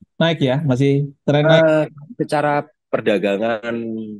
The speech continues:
Speaker 2: secara keseluruhan hari ini, ini masih
Speaker 1: Hmm.
Speaker 2: akan merespon daripada, eh, kebijakan yang statement ya, terutama
Speaker 1: Ya,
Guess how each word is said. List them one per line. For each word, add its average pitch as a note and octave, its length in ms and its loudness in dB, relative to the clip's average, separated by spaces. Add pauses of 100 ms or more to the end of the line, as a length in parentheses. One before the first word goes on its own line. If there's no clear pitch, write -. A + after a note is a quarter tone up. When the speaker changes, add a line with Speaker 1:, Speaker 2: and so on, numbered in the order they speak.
(500)
Speaker 2:
secara A#2 360 -8
keseluruhan B2+ 640 -6
hari F#2 240 -8
ini, F2 140 -12 (180)
ini B2 120 -8
masih D3 280 -2
Speaker 1:
Hmm. D3+ 160 2
Speaker 2:
akan C3 300 -6 (640)
merespon A#2+ 520 -2
daripada, A2 720 -2 (420)
eh, F2 500 -12
kebijakan F#2+ 540 -8
yang G2+ 180 -4 (880)
statement B2+ 460 -2
ya, F#2 100 0
terutama F#2 380 -2
Speaker 1:
Ya, - 20 0